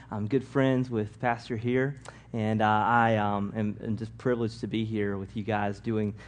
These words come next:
this series in the book of Psalms. So if you have your Bible, uh, turn to Psalm one forty-five. That's where we'll be tonight, and we'll look at verses fourteen, uh, through twenty-one. I'm gonna pray, and then we'll jump into what God has for us tonight. Let's pray.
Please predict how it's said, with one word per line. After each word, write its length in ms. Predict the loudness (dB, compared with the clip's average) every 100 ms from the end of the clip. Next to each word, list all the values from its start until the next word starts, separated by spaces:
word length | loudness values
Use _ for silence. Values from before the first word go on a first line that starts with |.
| -12 -6
this 160 | -6
series 500 | 0 2 4 2 0
in 80 | -2
the 60 | -2
book 260 | -2 -4
of 60 | -2
Psalms. 440 | 4 6 6 4
So 100 | 2
if 100 | 2
you 80 | 4
have 120 | 4
your 100 | 4
Bible, 460 | 4 6 6 2 -2 -6 -20 -10 -2
uh, 220 | 0 0
turn 480 | 0 4 6 4 2
to 240 | 2 2
Psalm 580 | 4 8 8 8 4 0 -6 -16 -6
one 560 | -2 4 6 8 6 2
forty-five. 1200 | 2 6 6 4 2 4 6 8 6 4 0 0
That's 240 | 0 0
where 80 | -2
we'll 140 | -2
be 180 | 0 -2
tonight, 460 | 0 0 0 0 -4 -16 -18 -6
and 120 | 0 2
we'll 100 | 2
look 160 | 2
at 100 | 0
verses 600 | 2 0 0 -2 -2 -4 -14
fourteen, 840 | -2 0 0 -2 -2 0 2 0 -2 -12 -14
uh, 220 | -8 -6 -6
through 380 | 0 2 2
twenty-one. 680 | 0 0 2 2 2 0 -2 -4 2
I'm 120 | 4
gonna 100 | 4
pray, 480 | 2 2 4 4 0 -6 -20 -14 -6
and 100 | -2
then 120 | 0
we'll 80 | -2
jump 280 | -2 0 0
into 140 | 0
what 180 | -2 -4
God 220 | -4 -4
has 180 | -8 -8
for 200 | -6 -6
us 100 | -6
tonight. 280 | -6 -6 -8
Let's 140 | -10
pray. 260 | -2 0